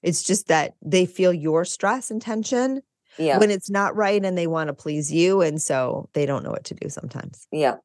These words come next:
Speaker 1: And the message for them too, by the way, not that you asked, is they need to learn that they're okay as they are, right?
Speaker 2: Mm-hmm.
Speaker 1: And that they're safe.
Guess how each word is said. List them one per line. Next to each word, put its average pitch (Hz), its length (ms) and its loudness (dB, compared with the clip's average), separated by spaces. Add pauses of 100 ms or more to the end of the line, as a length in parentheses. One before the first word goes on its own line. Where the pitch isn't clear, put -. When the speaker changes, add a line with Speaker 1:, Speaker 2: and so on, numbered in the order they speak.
Speaker 1:
And 208 140 6
the 214 40 4
message 202 420 0
for 185 140 2
them 170 280 0
too, 240 400 0
by 147 160 0
the 147 80 -2
way, 143 160 -2
not 139 200 -4
that - 180 -12
you 135 100 -2
asked, 131 420 -2 (100)
is 151 360 2 (320)
they 214 120 6
need 214 180 2
to 185 120 -8
learn 175 120 0
that 160 180 -2
they're 139 200 0
okay 127 300 -4
as 120 160 -10
they - 140 -6
are, - 240 -10 (280)
right? 202 320 -6 (100)
Speaker 2:
Mm-hmm. 175 360 2 (180)
Speaker 1:
And 170 120 0
that 151 180 0
they're 247 180 2
safe. 143 460 -6